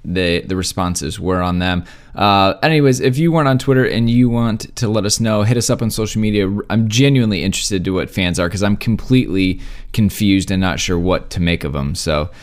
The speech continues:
uh, anyways, uh, let's move on. Uh, Nick, as we continue to talk about our upcoming trip to London, uh, from December twenty-eighth to January second, we have just been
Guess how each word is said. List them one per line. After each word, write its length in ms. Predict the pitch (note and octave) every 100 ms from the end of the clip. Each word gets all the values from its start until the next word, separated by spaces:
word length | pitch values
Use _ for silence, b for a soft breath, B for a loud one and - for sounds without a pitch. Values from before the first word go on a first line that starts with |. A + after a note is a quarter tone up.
| B B -
uh, 280 | D#2 D2+ C#2 F#2
anyways, 560 | F#2+ D#2+ D2 C#2 - -
uh, 340 | E2 E2 D#2 -
let's 200 | G#2+ F#2
move 200 | G2+ F#2+
on. 340 | G2 F2 E2+ -
Uh, 80 | D2+
Nick, 380 | C#3 D#3 - - b b b b B2
as 120 | B2+
we 120 | B2+
continue 800 | C3+ B2+ B2+ - D3 C#3 A#2+ G2+
to 200 | - A#2+
talk 280 | A#2 G#2 A2
about 300 | G#2 G2+ -
our 160 | G2 F#2+
upcoming 460 | G#2 G2+ A#2+ G#2+ G2+
trip 400 | - G#2 - -
to 260 | - C3+
London, 600 | C#3 A#2 G#2 G2+ G2 G#2 -
uh, 180 | E2 E2
from 200 | - F2
December 320 | E2+ F#2+ F2+
twenty-eighth 360 | F2 F#2 F2 -
to 120 | F2+
January 400 | E2 F2 F2 F2
second, 480 | - G2 F2+ F#2 E2 B B B B -
we 320 | A2 A#2+ A#2+
have 160 | A2
just 260 | G#2 A2+ -
been 580 | G#2+ G2+ F#2+ F#2+ F#2